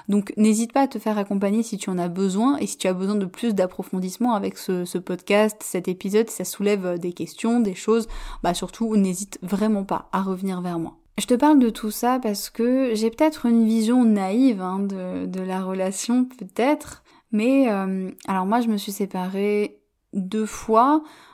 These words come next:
Alors une fois, c'était justement une relation toxique. Donc là, euh, bah, c'est, ça a été une coupure de lien qui a été assez nette, assez vraiment en cash finalement. Et la première fois, bah, je me suis séparée de ma copine qui, euh, était avant ma meilleure amie et qui est toujours ma meilleure amie actuellement.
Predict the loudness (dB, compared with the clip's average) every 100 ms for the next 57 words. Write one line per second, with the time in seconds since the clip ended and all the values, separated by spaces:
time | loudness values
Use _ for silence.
0 | -4 0 2 2 0 -2 -4 -8 -4 0
1 | 0 2 0 -2 -4 -4 -2 -2 -2 -4
2 | -8 -6 -2 -2 -2 -4 -4 -6 -8 -6
3 | -4 -4 -6 -6 -6 -2 2 2 2 -6
4 | -4 -4 -2 -2 -2 0 0 -2 -4 -6
5 | -2 -2 -2 0 0 2 -2 -4 -8 -4
6 | -6 -4 -8 -10 _ _ _ -8 -4 -2
7 | 0 -2 -2 -4 -4 -4 -10 -6 -4 0
8 | -2 -4 -18 -20 _ -4 0 0 0 -4
9 | -2 0 0 0 -4 -8 -6 -6 -4 -2
10 | -2 -4 -6 2 6 6 4 -4 0 0
11 | 0 -2 0 -2 -2 -4 -4 -4 -4 -2
12 | -2 -4 -6 -6 -6 -4 -8 -6 -6 -4
13 | -4 -4 -4 -4 -4 -4 -6 -10 -8 -2
14 | 0